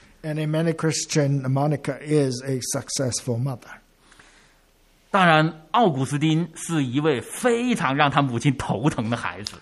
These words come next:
Speaker 1: But actually, in his early life, Aug-, August-, Saint August is very troublesome children, a child to his mother.
Speaker 2: 甚至让他妈妈非常非常痛苦的一个孩子。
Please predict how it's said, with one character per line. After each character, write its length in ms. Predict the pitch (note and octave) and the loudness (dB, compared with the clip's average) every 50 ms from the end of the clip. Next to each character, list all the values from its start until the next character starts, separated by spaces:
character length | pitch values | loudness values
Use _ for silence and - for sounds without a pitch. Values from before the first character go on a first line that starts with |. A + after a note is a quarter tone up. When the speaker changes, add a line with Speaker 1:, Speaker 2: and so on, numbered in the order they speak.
| _ - | _ -6
Speaker 1:
But 120 | C3+ D#3 | 0 4
actually, 680 | F3 G3 G3+ G3+ - - - C#3+ C#3 C#3+ D3 D#3 D#3 D#3+ D#3 D3 | 6 6 6 6 2 0 2 2 4 4 4 4 4 2 2 0
in 160 | C#3 C#3 C#3 | -4 -4 -2
his 240 | C#3 C#3 B2 - - | -2 -4 -4 -4 -4
early 220 | C3+ C#3+ D3 D3 | -2 0 0 2
life, 540 | C#3 C#3 D3 E3+ D#3+ D3 D3 C#3 - - - - - | 2 2 4 4 4 4 2 0 -2 -8 -14 -12 -6
Aug-, 240 | - C#3+ C#3+ C#3+ - - - | -4 -4 -4 -4 -8 -14 -12
August-, 460 | D#3+ C#3+ - C3+ B2+ D3+ D#3 C#3+ - - - | -12 -12 -10 -6 -2 -2 -2 -2 -2 -2 -2
Saint 140 | E3 D3+ D3 | -2 0 0
August 480 | C#3+ C#3 D3+ D3+ D3+ C3+ - - D3+ | 0 0 4 4 4 4 2 -2 -6
is 200 | D3+ C3+ A2+ C3 | -6 -6 -4 -4
very 840 | B2+ A#2+ B2 B2+ C#3 D#3 D#3 D#3 D#3 D#3+ D3+ D3 D3 D3+ D3 C3+ C#3 - - - _ _ - | -6 -8 -6 -2 4 6 6 8 8 6 6 4 2 2 0 -2 -4 -10 -20 -20 _ _ -12
troublesome 720 | - - D#3+ D3 C3 C3+ C3+ - - D3+ C3+ C3 C3+ B2+ | -4 -2 -2 0 0 -2 -4 -4 -2 -2 -2 -2 -2 -4
children, 540 | - - D3 C#3+ C#3 C#3 B2 A#2 A2+ A#2+ A#2+ - _ _ _ - - - - - _ - | -2 -2 -2 0 0 -2 -4 -4 -6 -6 -8 -10 _ _ _ -20 -20 -20 -20 -20 _ -12
a 140 | - C3 B2 | -10 -10 -6
child 460 | - - E3 F3+ D3 A#2+ A2 C3+ D3+ - - - - | -2 0 0 0 0 0 -4 -8 -10 -10 -14 -16 -8
to 120 | - D3 | -6 -4
his 160 | B2+ C#3 B2+ C3 | -4 -4 -4 -4
mother. 320 | C#3+ D3 C3 G2+ - - - _ _ _ _ _ _ | -4 -6 -6 -8 -12 -20 -20 _ _ _ _ _ _
Speaker 2:
甚 320 | - - - F#3+ F3+ D#3+ D3 | -14 -6 0 2 4 4 4
至 260 | C3 C#3+ C#3 B2 A2+ | 2 2 0 -2 -2
让 140 | A#2+ C#3+ C#3 | 0 -2 0
他 120 | B2+ C3 | 0 0
妈 120 | B2+ B2+ B2 | 0 0 0
妈 140 | B2+ B2 A#2+ | 0 -2 -4
非 540 | - - - E3+ D#3 D3+ D#3+ D#3+ E3 E3 | -4 -8 -6 -4 -4 -2 -2 -2 -2 -2
常 200 | D3+ - A#2 A2 | -4 -4 -6 -6
非 140 | G#2+ B2 A#2 | -6 -6 -6
常 160 | A#2 A2+ G#2+ | -6 -6 -6
痛 380 | - - - - B3+ A3+ E3+ C3 | -6 -6 -4 -2 0 2 2 2
苦 200 | A2+ - - F#2+ | 0 -2 -10 -12
的 120 | E2+ D#2+ | -12 -12
一 80 | E2+ F2 | -14 -12
个 100 | F2+ F#2+ | -12 -12
孩 240 | - - C2+ D#2 D2+ | -12 -12 -14 -16 -16
子。 140 | - - - | -20 -20 -20